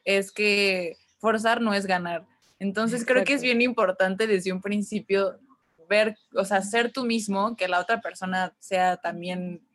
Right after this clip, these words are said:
Speaker 1: él, ella, y pues nada, si no se da, pues entenderlo totalmente, ¿no? Una vez que ya justo hablamos de esto de que, pues, si no se da, pues ni modo, muchas gracias, sigue tu camino igual de feliz como lo hacías antes sin mí,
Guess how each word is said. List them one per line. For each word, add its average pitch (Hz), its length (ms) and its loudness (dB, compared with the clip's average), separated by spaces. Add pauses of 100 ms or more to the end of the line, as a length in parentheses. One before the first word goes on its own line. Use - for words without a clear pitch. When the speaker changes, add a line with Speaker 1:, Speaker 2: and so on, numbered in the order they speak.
Speaker 1:
él, 185 220 2
ella, 185 420 0 (520)
y 202 680 -2 (420)
pues 233 160 -2
nada, 311 300 4
si 240 180 -4
no 240 160 0
se 302 200 -2
da, 254 320 2
pues 233 120 -8
entenderlo 247 520 -2
totalmente, 247 560 -2
¿no? 196 160 -2
Una 233 180 0
vez 226 180 -6
que 240 100 -8
ya 208 380 0
justo 202 240 -6
hablamos 190 380 -2
de 190 60 -10
esto 185 220 -6
de 175 160 -10
que, 170 400 -14
pues, 175 140 -16 (260)
si 190 260 -10 (160)
no 202 160 0
se 226 120 -2
da, 214 160 2
pues 214 100 -2
ni 185 100 -4
modo, 185 320 0
muchas 190 300 -4
gracias, 185 680 0 (300)
sigue 196 320 -2
tu 185 140 -14
camino 180 580 -6 (220)
igual 185 260 2
de 202 80 0
feliz 180 320 -8
como 190 340 -4
lo 170 100 -4
hacías 190 440 -4
antes 185 240 -8
sin 170 160 -20
mí, 180 280 -6